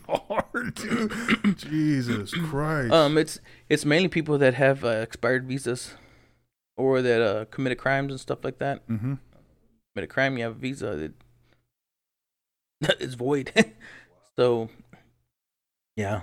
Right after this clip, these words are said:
Speaker 2: that's, uh, that's, uh, that's, that's what he does.
Speaker 1: Yeah.
Speaker 2: Said they pay him pretty good, too.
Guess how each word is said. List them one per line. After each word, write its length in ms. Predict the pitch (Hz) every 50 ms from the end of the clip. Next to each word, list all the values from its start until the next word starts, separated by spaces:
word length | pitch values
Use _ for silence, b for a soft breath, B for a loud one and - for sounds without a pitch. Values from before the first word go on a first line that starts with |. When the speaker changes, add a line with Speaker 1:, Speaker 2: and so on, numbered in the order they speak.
| - 117
Speaker 2:
that's, 320 | 107 101 95 - - -
uh, 200 | 110 113 117 110 - _ b b b b b b b b b b b _ _ _ _ _
that's, 240 | - 120 120 - -
uh, 160 | 131 123 117 117
that's, 160 | 127 123 -
that's 260 | - - - 127 - 143
what 80 | 135
he 60 | 127
does. 340 | 120 123 127 127 131 - - b b b b b b b b _ _ -
Speaker 1:
Yeah. 140 | 113 113 131 - - - - - - - - _ _ _ _ _ _ _ _ _ _ _ _ _ _
Speaker 2:
Said 120 | 147 147 139
they 60 | 135
pay 120 | - 147
him 80 | 143 139
pretty 160 | 135 139 131
good, 240 | 131 139 147 143 139
too. 240 | - 147 147 143 135